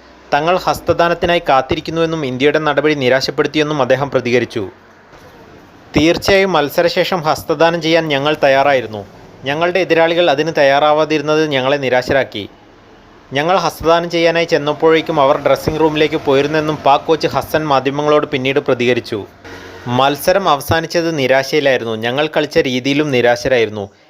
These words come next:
എങ്കിലും ഹസ്തദാനം ചെയ്യാൻ ഞങ്ങൾ തയ്യാറായിരുന്നതായും അദ്ദേഹം വെളിപ്പെടുത്തി.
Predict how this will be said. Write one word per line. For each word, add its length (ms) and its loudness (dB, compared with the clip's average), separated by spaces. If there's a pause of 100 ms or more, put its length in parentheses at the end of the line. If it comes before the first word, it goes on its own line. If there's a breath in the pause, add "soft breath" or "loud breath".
(160 soft breath)
എങ്കിലും 340 0
ഹസ്തദാനം 560 0
ചെയ്യാൻ 220 0
ഞങ്ങൾ 320 0
തയ്യാറായിരുന്നതായും 840 2
അദ്ദേഹം 260 -2
വെളിപ്പെടുത്തി. 560 -2